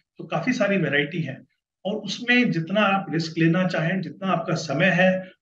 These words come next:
उसके हिसाब से आप, अ, चुन सकते हैं। तो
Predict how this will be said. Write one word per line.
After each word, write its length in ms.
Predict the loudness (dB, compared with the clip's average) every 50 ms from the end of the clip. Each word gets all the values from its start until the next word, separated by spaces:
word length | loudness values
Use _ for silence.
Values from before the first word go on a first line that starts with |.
| _ -14
उसके 240 | -12 -10 -6 -4 -2
हिसाब 360 | -2 0 0 2 2 2 2
से 160 | 2 0 0
आप, 320 | 2 2 2 0 -2 -4 -4 -2
अ, 400 | -2 -2 -2 -4 -6 -10 -14 -20 _ -8 -4
चुन 160 | -2 -2 -2
सकते 280 | -2 -4 -4 -4 -4
हैं। 100 | -4 -2
तो 380 | 0 2 2 2 2 0 -6